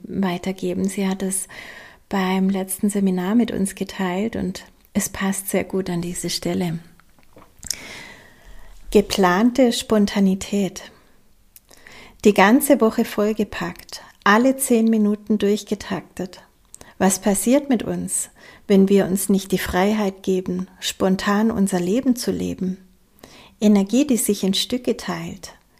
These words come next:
keine Entfaltung der Persönlichkeit. Seit wann brauchen wir einen Plan für einfach alles?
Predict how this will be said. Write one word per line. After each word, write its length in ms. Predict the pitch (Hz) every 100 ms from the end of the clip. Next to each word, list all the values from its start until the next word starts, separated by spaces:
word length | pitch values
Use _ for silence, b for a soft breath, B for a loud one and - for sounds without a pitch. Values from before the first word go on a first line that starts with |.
| -
keine 400 | - 233 285 233
Entfaltung 760 | 190 - 180 160 160 175 170 175
der 120 | 170
Persönlichkeit. 1120 | 165 170 - 170 170 - - - 170 175 - - _ _ B B B B B
Seit 320 | - 190 180
wann 240 | 190 220 285
brauchen 420 | 233 196 196 190
wir 140 | 185
einen 240 | - 170 180
Plan 420 | - 208 254 196
für 180 | - 185
einfach 360 | 170 - 170
alles? 560 | 160 214 226 170 -